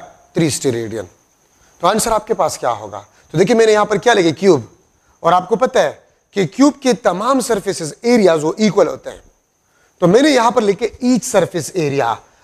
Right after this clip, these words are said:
अगर आप लोग क्यूब को देख लें, तो क्यूब के सिक्स सरफेसेस होते हैं, तो ईच सरफेस एरिया, ठीक है, मैं यहां पर अगर एक क्यूब बना लूं, ये आपके पास क्यूब,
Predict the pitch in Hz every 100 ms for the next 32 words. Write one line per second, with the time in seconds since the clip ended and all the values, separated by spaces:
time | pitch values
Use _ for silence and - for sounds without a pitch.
0 | _ 175 151 - 180 208 190 165 - 247
1 | 285 214 214 170 127 143 117 _ _ _
2 | _ - 165 - 220 240 - 180 - 277
3 | - - 175 - 151 156 127 120 135 110
4 | _ _ _ _ _ - 151 - 247 247
5 | - 190 151 165 - 175 143 131 131 208
6 | - _ _ _ _ _ _ - 214 208
7 | 170 165 170 165 175 180 180 156 156 143
8 | - _ _ - 185 180 160 143 - _
9 | _ - 247 202 202 175 147 151 226 226
10 | _ _ _ 165 226 170 180 170 190 175
11 | 170 - 233 233 131